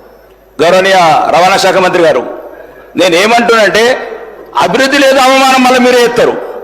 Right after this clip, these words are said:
నేనేమంటున్నా అధ్యక్ష, ఎస్డిఎఫ్ లక్షా యాభై ఎనిమిది వేల కోట్ల అప్పు అయితే నాకు తొంభై లక్షలు ఇచ్చారక్క. ఆ, అధ్యక్ష, లక్షా యాభై ఎనిమిది వేల కోట్లు గౌరవనీయ ముఖ్యమంత్రి గారు చెప్పిన నాకు తొంభై లక్షలు ఇచ్చారు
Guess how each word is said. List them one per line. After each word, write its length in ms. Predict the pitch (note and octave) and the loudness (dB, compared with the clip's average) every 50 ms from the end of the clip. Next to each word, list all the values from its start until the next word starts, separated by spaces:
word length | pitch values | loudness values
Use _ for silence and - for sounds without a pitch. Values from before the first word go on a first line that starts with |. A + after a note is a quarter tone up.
| - - - - - - | -18 -20 -20 -20 -20 -10
నేనేమంటున్నా 640 | C#3+ C#3 F3 G3 F#3 G3+ A3+ B3 C4 C4 B3+ B3+ A#3+ | -6 -2 -2 0 0 0 0 0 0 0 0 0 0
అధ్యక్ష, 300 | A3 F#3+ G3+ F#3 - - A#3+ - - - - - - - - - - - - - - - - - | 0 0 0 -2 0 0 0 0 0 0 -4 -6 -10 -14 -16 -18 -18 -20 -20 -20 -20 -20 -8 -2
ఎస్డిఎఫ్ 540 | D#3+ G3+ A3+ - - - C4+ B3+ A#3+ F3 - - - - - - - - - - - - - - - - - - - - - - - - - - - - | 0 0 0 0 -2 -2 0 0 -2 -2 -4 -10 -14 -14 -16 -18 -20 -20 -20 -20 -20 -20 -20 -20 -20 -20 -20 -20 -20 -20 -20 -20 -20 -20 -20 -10 -4 -2
లక్షా 500 | F3 G3+ - - - C4 C4 B3+ B3+ C4 | 0 0 0 -2 -2 -2 0 2 2 2
యాభై 520 | B3 B3 A#3+ A#3+ B3 B3 A#3+ A#3+ A#3+ A#3+ | 2 2 2 2 2 2 2 2 2 2
ఎనిమిది 280 | A#3+ A#3+ A#3+ A#3+ A#3+ A#3+ | 2 2 0 0 2 2
వేల 140 | A#3+ A#3 A3+ | 2 2 0
కోట్ల 300 | A#3 - A#3 - A3+ A#3 | 0 -2 -2 0 0 -2
అప్పు 140 | A3 A3 | 0 0
అయితే 120 | B3+ G#3+ B3 | 0 0 0
నాకు 160 | A#3+ - - | 0 0 0
తొంభై 220 | G3+ G3+ G#3 A#3 | -2 0 0 0
లక్షలు 240 | A3+ A#3 - A3 G#3+ | 0 0 0 0 -2
ఇచ్చారక్క. 360 | F#3+ - G3+ E3 C#3 - - C3 C#3+ D3+ - - - - - - - | -2 0 0 0 0 0 0 -2 -2 -2 -4 -8 -12 -14 -14 -6 -2
ఆ, 140 | C#3+ C#3+ D3 | 0 0 0
అధ్యక్ష, 300 | D#3 - - E3 - D#3+ D3 D3 D3 - - - - - - - - - - | 0 0 0 0 0 0 0 0 -2 -4 -8 -12 -12 -16 -18 -20 -20 -8 -2
లక్షా 440 | D#3 F3+ F#3 - - - B3 B3 A#3 | -2 -2 -2 -2 -4 -2 0 0 2
యాభై 320 | A3 A3 A3 A3 A3 A3 G#3+ | 2 2 2 2 2 2 2
ఎనిమిది 260 | G#3+ G#3 G#3+ G#3 G#3 | 2 2 2 2 2
వేల 120 | G#3 G3 | 2 2
కోట్లు 220 | - G#3+ G#3 F#3+ F3 | 2 0 -2 0 0
గౌరవనీయ 320 | F3+ F#3+ G3+ G3+ G3+ G3 | 0 0 2 2 0 0
ముఖ్యమంత్రి 420 | F#3 F#3 - G3 G3+ G3+ G3 G3+ | 0 -2 -2 -2 -2 0 0 2
గారు 100 | F#3+ F#3 | 2 0
చెప్పిన 160 | F3+ F3+ F3+ G3+ | 0 0 0 -2
నాకు 160 | F#3+ - - | -2 0 0
తొంభై 200 | F3+ F#3 F#3 F#3 | 0 2 2 2
లక్షలు 240 | F3+ E3+ - F#3 E3+ | 0 0 0 -4 -4
ఇచ్చారు 280 | - - - F#2 - | -2 -4 -4 -4 -4